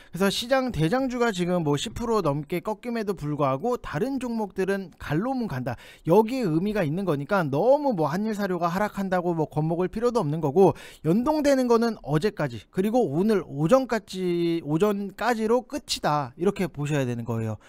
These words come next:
무슨 말인지 이해되셨죠? 이해하셔야 돼요. 이해 못하면은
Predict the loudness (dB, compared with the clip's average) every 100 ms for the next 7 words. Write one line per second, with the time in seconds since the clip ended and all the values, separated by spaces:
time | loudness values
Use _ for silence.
0 | -20 -2 0 2 2 2 0 0 0 -2
1 | -4 -6 -8 -4 0 0 0 0 0 0
2 | -2 -4 -2 0 0 0 -2 -2 -2